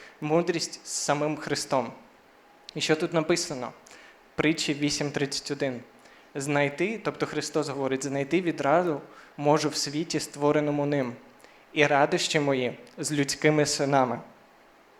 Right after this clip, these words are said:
Ми є причиною радості Творця. І це, ось це у мене викликає дуже таку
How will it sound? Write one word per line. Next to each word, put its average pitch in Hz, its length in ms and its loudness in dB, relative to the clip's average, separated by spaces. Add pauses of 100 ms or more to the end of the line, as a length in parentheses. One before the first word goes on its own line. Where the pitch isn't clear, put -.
(680)
Ми 151 180 4
є 196 140 4
причиною 165 600 2
радості 151 420 0
Творця. 131 400 -2 (340)
І 143 80 -2
це, 151 300 2 (800)
ось 139 200 0
це 185 260 4
у 175 160 -2
мене 151 240 4
викликає 151 500 4
дуже 151 320 -2
таку 151 300 0